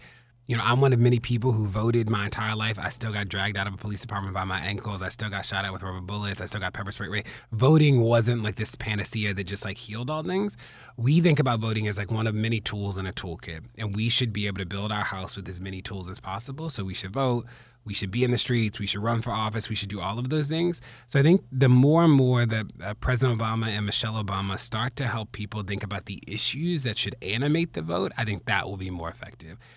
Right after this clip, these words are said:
I think the idea of sort of just voting is not really a motivator. That speech, though, where he sort of, the first time he sort of comes out and is like, "Trump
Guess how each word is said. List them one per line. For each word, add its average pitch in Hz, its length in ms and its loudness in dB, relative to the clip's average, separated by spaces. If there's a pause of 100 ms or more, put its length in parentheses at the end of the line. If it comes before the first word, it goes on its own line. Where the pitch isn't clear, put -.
I 123 60 0
think 123 160 2
the 120 100 2
idea 113 460 0
of 104 80 -4
sort 104 180 0
of 95 80 -4 (560)
just 104 200 -2
voting 92 500 -2 (320)
is 107 160 -2
not 107 180 2
really 101 160 -2
a 92 60 -2
motivator. 92 420 -4
That 143 240 2
speech, - 300 -2
though, 107 160 0
where 101 120 -4
he 107 120 -2
sort 107 180 0
of, 101 160 -4
the 95 80 -4
first 113 240 0
time 104 220 0
he 107 40 -2
sort 98 140 -2
of - 60 -6
comes 107 320 -2
out 101 220 0
and 95 260 -4 (480)
is 107 100 -2
like, 104 160 -4
"Trump - 320 0